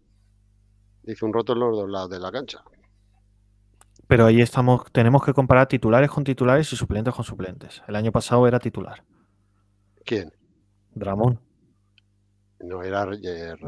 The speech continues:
Speaker 1: Jarrett Allen.
Speaker 2: Drummond jugó más que Jarrett Allen.
Speaker 1: Bueno,
Speaker 2: Lo, cuando, cuando
Speaker 1: eh,
Speaker 2: estuvo,
Speaker 1: sí.
Speaker 2: mientras estuvo en Cleveland, porque se fue
Speaker 1: Sí, ya les, eh, le
Speaker 2: se
Speaker 1: quitaron,
Speaker 2: fue
Speaker 1: ya
Speaker 2: antes
Speaker 1: ni
Speaker 2: del trade
Speaker 1: jugaba.
Speaker 2: deadline.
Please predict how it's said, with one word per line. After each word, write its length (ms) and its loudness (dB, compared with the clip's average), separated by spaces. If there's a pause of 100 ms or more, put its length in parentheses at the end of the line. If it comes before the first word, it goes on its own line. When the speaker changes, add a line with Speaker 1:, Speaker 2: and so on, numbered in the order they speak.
(140)
Speaker 1:
Jarrett 400 -10
Allen. 300 -14 (1500)
Speaker 2:
Drummond 360 4
jugó 340 8
más 240 4
que 160 -2
Jarrett 300 0
Allen. 260 -2 (1600)
Speaker 1:
Bueno, 300 -20
Speaker 2:
Lo, 220 6 (100)
cuando, 340 6
cuando 260 4
Speaker 1:
eh, 20 2
Speaker 2:
estuvo, 300 6
Speaker 1:
sí. 160 -6
Speaker 2:
mientras 340 2
estuvo 240 6
en 60 2
Cleveland, 360 6
porque 640 0
se 200 -4
fue 960 2 (140)
Speaker 1:
Sí, 200 -6
ya 120 2
les, 220 2
eh, 120 -6
le 260 -4
Speaker 2:
se 40 -4
Speaker 1:
quitaron, 380 0
Speaker 2:
fue 100 8
Speaker 1:
ya 60 6
Speaker 2:
antes 120 4
Speaker 1:
ni 60 4
Speaker 2:
del 140 2
trade 120 2
Speaker 1:
jugaba. 220 6
Speaker 2:
deadline. 200 -2